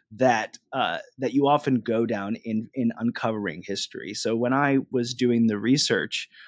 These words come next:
for the episode I made about it and in talking about this, you know, you think the most exciting thing is,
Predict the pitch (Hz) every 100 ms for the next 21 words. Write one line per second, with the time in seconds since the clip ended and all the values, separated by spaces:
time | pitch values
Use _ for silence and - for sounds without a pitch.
0 | _ - 123 113 110 110 147 220 - 113
1 | 95 92 87 92 95 139 190 - - 113
2 | 104 113 - 269 226 113 92 87 78 98
3 | 135 - 135 131 127 139 170 156 135 135
4 | 139 127 - 127 113 107 175 190 113